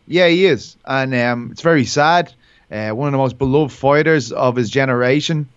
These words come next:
Um, a true original, and original still, there's absolutely no doubt about it. But, um, you know, as much as it was, uh, classic Nick Diaz in the sense that the way he does his interviews and he conducts himself, uh, like, I think, I think people are very far off the point by saying,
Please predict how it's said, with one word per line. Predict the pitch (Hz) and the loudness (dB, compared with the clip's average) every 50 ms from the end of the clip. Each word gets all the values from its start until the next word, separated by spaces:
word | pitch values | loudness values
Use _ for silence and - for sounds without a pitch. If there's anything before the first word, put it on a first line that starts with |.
| _ - - - | _ -16 -6 -2
Um, | 123 120 120 117 123 | 0 0 0 0 -2
a | 135 131 117 | -2 -4 -4
true | 107 - - - 156 160 160 160 160 160 | -4 -6 -6 -2 2 4 4 4 4 4
original, | 147 135 131 131 143 143 131 165 170 175 170 160 | 2 2 2 2 2 0 2 0 0 0 0 -2
and | - 170 147 139 135 123 - | -2 -2 -2 -2 -4 -8 -10
original | 113 117 117 135 170 160 180 180 160 | -10 -4 -2 -2 -2 -2 -2 -4 -4
still, | 127 - - 156 170 170 160 | -6 -6 -4 0 0 2 2
there's | 143 135 117 | 0 0 0
absolutely | 147 143 - - 143 143 147 143 143 | 0 -2 -2 -4 -6 -6 -6 -6 -4
no | 143 143 135 | -2 -2 0
doubt | 135 139 135 131 | 0 0 0 0
about | 123 104 135 139 151 151 | 0 2 2 2 4 4
it. | 127 123 - - _ - - - - - _ _ _ | 2 0 -2 -6 _ -20 -20 -20 -20 -20 _ _ _
But, | - 131 127 123 120 | 2 2 4 4 4
um, | 127 127 123 127 127 127 123 123 113 - _ _ _ _ _ _ _ _ _ _ _ _ | 4 2 2 2 0 0 -2 -4 -8 -12 _ _ _ _ _ _ _ _ _ _ _ _
you | 127 131 | -6 -2
know, | 143 147 147 151 | 0 2 2 2
as | 156 143 131 135 | 2 2 0 0
much | 175 180 185 165 180 | 0 0 0 0 0
as | 170 139 151 | 0 0 0
it | 147 | 0
was, | 139 139 156 165 170 170 165 143 139 | 2 2 2 4 4 2 0 0 0
uh, | 156 147 143 123 - | 0 0 0 -2 -6
classic | - 151 156 160 156 160 165 123 127 | -6 -4 -4 -2 -2 -4 -10 -10 -8
Nick | 151 156 139 123 | -8 -10 -8 -6
Diaz | 147 151 156 156 156 151 139 | -4 -2 0 0 0 0 -2
in | 147 | -4
the | 131 113 | -8 -8
sense | 117 151 147 151 147 135 | -4 -4 -4 -4 -4 -4
that | 139 151 147 135 135 131 - - | 0 0 2 2 2 -2 -6 -16
the | - - - - - 143 | -20 -20 -20 -6 -4 0
way | 131 135 135 | 2 2 2
he | 135 | 2
does | 127 135 139 147 143 | 2 0 0 0 0
his | 143 139 | -2 -2
interviews | 151 151 147 147 139 147 147 143 131 | -2 -2 -2 -2 0 0 0 0 0
and | 139 131 | -2 -4
he | |
conducts | 117 127 120 113 127 139 135 - | -4 -4 -2 0 0 0 0 -2
himself, | 151 123 113 143 139 139 127 139 | -6 -2 0 2 2 2 2 2
uh, | 151 131 135 | 0 0 2
like, | 143 151 143 147 | 0 0 0 0
I | 151 | 0
think, | 139 156 165 156 131 - - | 0 0 -2 -4 -4 -6 -6
I | - | -6
think | 131 131 160 156 | -4 -2 -2 0
people | 139 143 131 127 135 | 0 0 2 2 0
are | 120 | 0
very | 110 123 127 131 131 117 | 2 2 2 2 0 0
far | - 135 123 120 117 | 0 0 2 2 2
off | 117 113 110 | 2 0 0
the | - 107 | -2 -8
point | - - 117 117 120 110 | -8 -4 -2 -2 -2 -2
by | - 120 107 | -2 -4 -4
saying, | 104 131 123 113 113 107 | -2 -2 -2 -2 -2 -4